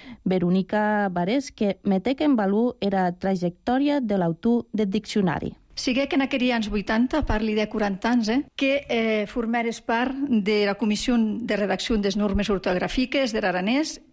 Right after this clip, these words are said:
Speaker 2: e sabem que no sigueré bric fàcil de defensar aquella normativa. En escola ve dir besoin d'un material bàsic de consulta,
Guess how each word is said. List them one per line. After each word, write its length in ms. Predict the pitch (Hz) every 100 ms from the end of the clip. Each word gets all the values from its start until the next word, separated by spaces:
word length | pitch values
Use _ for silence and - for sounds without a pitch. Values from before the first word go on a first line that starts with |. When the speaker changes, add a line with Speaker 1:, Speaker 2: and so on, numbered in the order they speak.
| -
Speaker 2:
e 80 | 208
sabem 460 | - 240 240 226 - - - - -
que 100 | 214
no 120 | 220
sigueré 480 | 262 214 208 208 -
bric 380 | 190 247 277 -
fàcil 460 | 185 - - 190 -
de 140 | 202
defensar 500 | 185 214 196 202 202
aquella 300 | 202 208 190
normativa. 600 | 185 175 185 175 165 175 - - - - - -
En 180 | 254 247
escola 500 | 240 - 294 311 311
ve 160 | 240 254
dir 240 | 269 285
besoin 480 | 220 254 254 302 302
d'un 260 | 226 294 285
material 600 | 285 285 262 262 269 247
bàsic 500 | 254 262 240 262 233
de 160 | 220 214
consulta, 640 | 226 202 220 - -